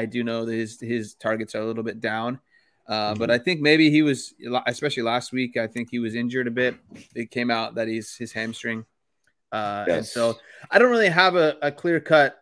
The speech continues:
Speaker 1: you know, uh, number six through ten right there. Uh, all those guys could kinda mix around. But if I had to pick, I'd probably put, uh, C D at six, Waddle at, uh, or Olave at seven, Waddle at eight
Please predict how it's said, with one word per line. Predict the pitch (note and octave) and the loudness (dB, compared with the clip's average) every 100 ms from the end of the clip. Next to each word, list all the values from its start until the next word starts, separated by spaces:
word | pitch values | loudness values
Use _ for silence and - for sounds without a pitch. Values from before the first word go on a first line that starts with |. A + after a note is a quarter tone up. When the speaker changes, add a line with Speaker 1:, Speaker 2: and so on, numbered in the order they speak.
| _ | _
Speaker 1:
you | C3+ | -6
know, | C3+ C3 B2+ B2 | -4 -2 -2 -2
uh, | A#2+ B2 A#2 A2+ A2 G#2+ _ | -2 -2 -2 -2 -6 -8 _
number | A#2+ A#2+ | -6 -6
six | B2 - B2 - - | -6 -4 -4 -6 -18
through | - A#2+ A#2+ A2+ | -8 -2 -2 -2
ten | - B2 B2 | -4 -2 0
right | C3+ B2 A#2+ | 0 -2 0
there. | B2 D3 F3+ - _ _ | 4 4 2 -4 _ _
Uh, | A#2 A2+ A2 | -4 -2 -2
all | A2 B2+ | 2 2
those | A#2 | 2
guys | A2 A2 - | -2 -8 -8
could | A2 | -10
kinda | A#2 A2+ | -8 -6
mix | A2+ - | -8 -8
around. | A2+ A2 | -8 -4
But | - | -4
if | A#3+ | 0
I | F#3 | 0
had | C#3 D3 | 2 2
to | C#3+ | 0
pick, | - C#3 C#3 | -2 -2 -2
I'd | A#2 A#2+ | -6 -6
probably | - B2+ C3 | -4 -2 -4
put, | C3 C3 B2 - _ _ _ | -2 -2 -2 -4 _ _ _
uh, | A#2 A2+ | -6 -6
C | - D3 C#3 | -4 -4 0
D | C3 | 2
at | B2 | 2
six, | - - B2+ B2 - - _ A#2+ | 0 -4 -4 -4 -16 -16 _ -6
Waddle | B2 B2+ B2+ B2+ | -2 0 0 -2
at, | A#2 A#2+ - | -4 -6 -6
uh, | A2+ A2 A2 - | -6 -4 -6 -8
or | A#2 A#2 - | -6 -6 -6
Olave | C#3 C3+ C3+ C3 | -4 0 0 0
at | B2+ B2 | -2 -2
seven, | - B2 B2 A#2+ | 0 0 0 0
Waddle | A#2+ A#2+ A#2+ | 0 2 0
at | A#2 - | -2 -4
eight | A#2+ A#2+ A#2+ | -4 -4 -6